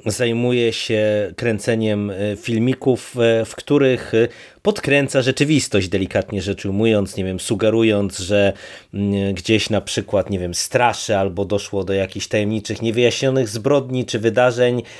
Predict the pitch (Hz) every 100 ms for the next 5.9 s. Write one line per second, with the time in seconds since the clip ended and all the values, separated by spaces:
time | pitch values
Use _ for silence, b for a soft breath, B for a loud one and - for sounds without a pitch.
0 | B B 107 113 113 110 113 120 120 147
1 | 156 - 139 131 113 107 117 117 110 113
2 | 107 107 104 101 101 104 104 107 - 110
3 | 101 - - 107 - 98 - - 101 95
4 | 90 92 - 107 98 90 104 123 123 110
5 | - 113 110 104 B B B - 104